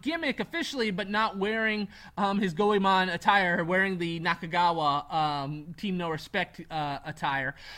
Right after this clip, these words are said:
In this match, Riki and Nakagawa, they would end up going at it while Takanishi would just watch, uh, while on the top rope, and then, uh, eventually Takanishi would see an opening and grab Nakagawa's leg and pull him out of the ring.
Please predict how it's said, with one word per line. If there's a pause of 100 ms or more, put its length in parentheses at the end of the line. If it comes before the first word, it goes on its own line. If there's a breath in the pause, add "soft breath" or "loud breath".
(160 loud breath)
In
this
match,
Riki
and
Nakagawa,
they
would
end
up
going
at
it
while
Takanishi
would
just
watch, (300 loud breath)
uh,
while
on
the
top
rope,
and
then, (320 loud breath)
uh,
eventually
Takanishi
would
see
an
opening
and
grab
Nakagawa's
leg
and
pull
him
out
of
the
ring.